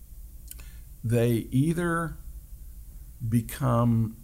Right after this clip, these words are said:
arrogant, demanding, controlling, misogynistic,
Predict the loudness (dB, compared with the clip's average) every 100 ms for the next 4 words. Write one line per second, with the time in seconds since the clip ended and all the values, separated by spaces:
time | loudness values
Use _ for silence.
0 | 0 2 2 0 -2 -4 -10 -2 0 2
1 | 2 2 2 0 -2 -2 0 0 0 -2
2 | 0 2 2 2 2 0 -4 -12 -16 -16
3 | -16 -14 -14 -16 -16 -16 -16 -16 -14 -14
4 | -4 0 2 4 4 4 4 4 4 0
5 | -2 -4